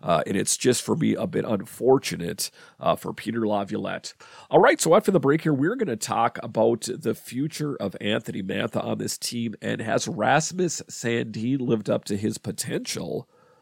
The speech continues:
We'll talk about them after the break.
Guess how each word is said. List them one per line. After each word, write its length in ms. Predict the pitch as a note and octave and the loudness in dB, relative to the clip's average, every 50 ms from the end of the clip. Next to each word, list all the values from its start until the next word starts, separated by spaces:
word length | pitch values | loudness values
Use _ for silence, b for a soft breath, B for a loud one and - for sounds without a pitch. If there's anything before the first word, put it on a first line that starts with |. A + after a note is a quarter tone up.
| b b b b b b b b | b b b b b b b b
We'll 140 | - B2+ F#3 | 4 4 6
talk 320 | - - G3 - - - | 6 4 4 2 2 0
about 240 | G2 - - F2 - | -2 0 0 -2 -4
them 320 | - - - - A#2+ B2 - _ _ _ - | -4 -4 -4 -6 -6 -8 -14 _ _ _ -8
after 260 | - D#2 D#2 - - | -6 -6 -4 -4 -4
the 120 | A2+ B2+ B2 | -2 0 2
break. 400 | C3 A2 F#2 - - _ _ | 2 2 2 2 -2 _ _